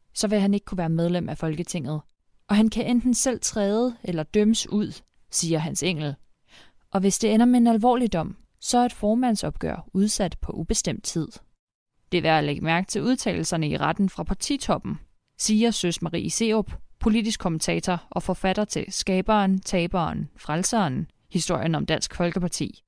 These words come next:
som i flere år har fulgt partiet tæt. Jeg går selvfølgelig ud fra, at de afgiver vidneforklaringen sandfærdigt, men for Christian Thulesen Dahl og Peter Skaarup, som udgør den siddende magt i partiet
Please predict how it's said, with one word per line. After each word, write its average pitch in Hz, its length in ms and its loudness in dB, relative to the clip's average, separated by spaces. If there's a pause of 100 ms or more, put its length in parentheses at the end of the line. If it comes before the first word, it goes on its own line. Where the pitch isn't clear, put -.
(300)
som 214 180 2
i 208 80 4
flere 240 320 -2
år - 280 -2
har - 80 -4
fulgt - 240 -2
partiet - 440 -4
tæt. - 320 -4 (1000)
Jeg 214 200 4
går 226 100 2
selvfølgelig 214 440 4
ud 175 140 4
fra, - 400 -4
at 190 180 0
de 208 140 0
afgiver 196 340 2
vidneforklaringen 185 920 2
sandfærdigt, 180 680 -2 (380)
men 196 120 4
for 185 100 -4
Christian 185 340 -2
Thulesen 196 380 0
Dahl 220 340 0
og - 120 -10
Peter 175 160 0
Skaarup, 214 460 0 (240)
som - 200 0
udgør 214 360 4
den 175 140 0
siddende 233 340 2
magt 170 260 0
i 220 40 0
partiet 202 500 0